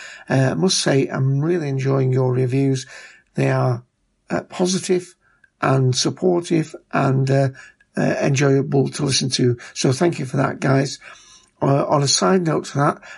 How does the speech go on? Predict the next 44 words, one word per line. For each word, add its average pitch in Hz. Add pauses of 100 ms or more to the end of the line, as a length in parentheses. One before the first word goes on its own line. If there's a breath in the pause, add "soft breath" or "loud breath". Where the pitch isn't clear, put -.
the 131
Cult 180
and 135
Collective 151
podcast 147
I 139
do 139
with 131
Ian, 151
the 131
Sixth -
Doctor, - (380 loud breath)
because 180
it's -
been 151
Sundays 175
that -
they've 135
been 131
airing, 131 (380 loud breath)
that's -
a -
little 151
put 156
a 139 (160 loud breath)
bit 165
of 147
a 131
kibosh 151
on 147
us 139
doing 139
our 127 (240 loud breath)
live 135
shows, 143 (300 loud breath)
but 123
we 120
have 185
been 147
doing 135
our 127
Cultdom 135 (240 loud breath)
Collective -
commentaries, -